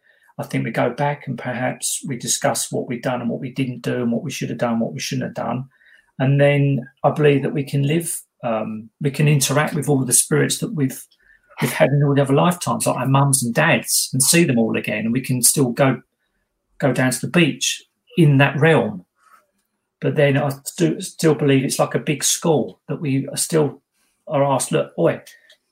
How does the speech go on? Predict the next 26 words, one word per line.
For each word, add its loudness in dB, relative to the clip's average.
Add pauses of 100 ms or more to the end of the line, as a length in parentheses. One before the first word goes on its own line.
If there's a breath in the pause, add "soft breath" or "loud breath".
you -2
know, 4
you 4
went 2
down 0 (960)
for -4
a -4
few 0
years, 0 (220)
hundred, 0
and, -4
uh, -2 (100)
sorry, 2
ninety 2
odd -2
years. 2
Do -8
you 0
wanna 2
go 2
back -4
down 2
again 0
and 2
sort 0
of -20